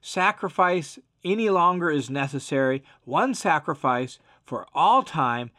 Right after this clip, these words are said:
has been offered in the person of Jesus, and that is super good news. We don't need to, uh, do anything ourselves to try to deal with our sin. We don't need to constantly, uh, bring more sacrifices.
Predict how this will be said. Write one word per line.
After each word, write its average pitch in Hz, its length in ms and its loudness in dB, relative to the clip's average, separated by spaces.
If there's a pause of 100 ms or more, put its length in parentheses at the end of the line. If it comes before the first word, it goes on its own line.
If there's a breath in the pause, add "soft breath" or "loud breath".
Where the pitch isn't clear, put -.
(120)
has 170 280 -2
been 160 160 -2
offered 117 440 -4
in 127 160 -10
the 120 80 -8
person 113 380 -8
of 98 80 -18
Jesus, 95 480 -14
and 101 160 -18
that 147 340 0 (360 soft breath)
is 110 160 -12
super 139 520 -2
good 110 300 -4
news. 98 640 -14 (320 soft breath)
We 139 100 2
don't 147 180 0
need 147 260 0
to, 135 340 0 (360 loud breath)
uh, 120 180 -8 (100)
do 135 200 -2
anything 147 400 -2
ourselves 143 680 0
to 139 120 -8
try 143 240 0
to 139 200 2
deal 123 340 -2
with 135 180 -2
our 135 160 0
sin. 131 580 -6 (220)
We 139 140 0
don't 139 240 0
need 147 280 0
to 135 80 -4
constantly, 139 760 -4 (380 loud breath)
uh, 139 80 -4
bring 143 300 0
more 131 300 0
sacrifices. 135 840 -4